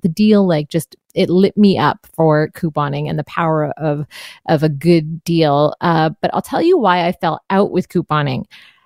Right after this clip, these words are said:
and those, like, minimum buy deals. It's because they're too fun.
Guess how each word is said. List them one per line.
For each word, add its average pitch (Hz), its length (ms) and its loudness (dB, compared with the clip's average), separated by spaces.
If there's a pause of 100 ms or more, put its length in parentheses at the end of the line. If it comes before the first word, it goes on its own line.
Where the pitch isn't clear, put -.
(200)
and 185 220 4
those, 170 200 0
like, 156 160 -2
minimum 170 560 4
buy 151 240 0
deals. 151 460 -4 (260)
It's - 180 0 (200)
because 208 300 0
they're 202 120 2
too 247 240 -4
fun. 165 520 -2